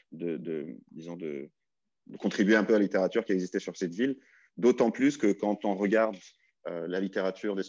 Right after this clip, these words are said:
en sciences sociales sur, euh, Alexandrie, quand même une très grande ville, il y avait quasiment rien. Euh, en tout cas, il y a dix ans, il y avait très, très, très peu de travaux qui avaient été faits.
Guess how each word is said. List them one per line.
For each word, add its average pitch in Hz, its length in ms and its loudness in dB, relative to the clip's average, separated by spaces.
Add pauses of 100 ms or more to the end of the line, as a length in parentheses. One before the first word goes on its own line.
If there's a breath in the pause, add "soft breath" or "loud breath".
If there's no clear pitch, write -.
en 90 200 -4
sciences - 220 -12
sociales 101 400 -2
sur, 95 320 -6
euh, 82 460 -4
Alexandrie, 92 640 -4
quand 87 80 -6
même 90 100 -4
une 85 60 -8 (180)
très 90 140 -4
grande 90 220 -4
ville, 127 240 -4 (260 loud breath)
il - 40 -2
y - 20 0
avait 95 120 0
quasiment 110 300 2
rien. 101 280 -4 (320 soft breath)
Euh, 78 280 -4
en 82 100 -10
tout - 100 -14
cas, 110 120 0
il 110 40 4
y 98 60 4
a 95 40 4
dix 98 260 -2
ans, 127 80 -2
il 117 80 0
y - 20 2
avait 87 160 0
très, - 160 -4
très, - 180 -2
très - 180 -2
peu 101 120 -2
de 98 60 -12
travaux 95 260 -4
qui - 100 -8
avaient 85 140 -2
été 82 160 -6
faits. 120 300 -6